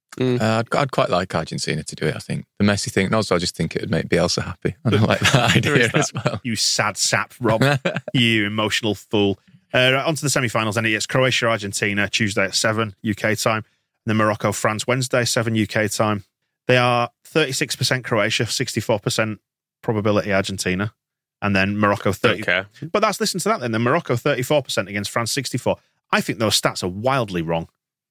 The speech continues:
Speaker 1: That's because they are.
Speaker 3: Like, they're giving Morocco a one in three shot against France and Croatia only fractionally more. I think Croatia are a very good side.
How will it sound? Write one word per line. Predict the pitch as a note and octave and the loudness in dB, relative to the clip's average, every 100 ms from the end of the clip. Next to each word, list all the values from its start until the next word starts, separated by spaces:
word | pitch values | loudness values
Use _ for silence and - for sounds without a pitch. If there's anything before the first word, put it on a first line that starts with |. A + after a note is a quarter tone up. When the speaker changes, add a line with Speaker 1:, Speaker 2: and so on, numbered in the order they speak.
| _ _ | _ _
Speaker 1:
That's | G#2 - | -6 -6
because | - A2 - - - - _ _ _ _ - | -6 -2 -2 -2 -6 -10 _ _ _ _ -2
they | A#2+ | 0
are. | C3+ - _ - F3+ _ _ _ _ _ _ _ - | 0 -4 _ -12 -12 _ _ _ _ _ _ _ -4
Speaker 3:
Like, | C3+ | -2
they're | C#3+ | 0
giving | D3+ | 2
Morocco | D3 C#3+ - | 2 2 2
a | A2 | 2
one | B2 | 2
in | A#2+ | 0
three | A2+ B2+ | 2 0
shot | A2+ G2 C2+ | 2 2 0
against | F#2+ F#2 | -4 -4
France | - A2 F2+ E2+ - - _ _ _ _ - | -4 -2 -2 -6 -8 -12 _ _ _ _ -6
and | F#2+ F#2 - | -4 -6 -8
Croatia | - G#2 G2+ - | 0 2 2 0
only | A#2 A2 G2 | 0 2 2
fractionally | - G#2+ - - G2 | 0 0 0 0 0
more. | G#2 G2+ | 2 2
I | F2+ D3+ | 2 0
think | - G2+ | -4 -10
Croatia | - G2 G#2+ - | -2 0 2 0
are | F2+ | 0
a | E2+ | 0
very | F#2 F#2 | 0 -2
good | F2+ D#2 | -4 -2
side. | - A2+ G2 | 0 0 -2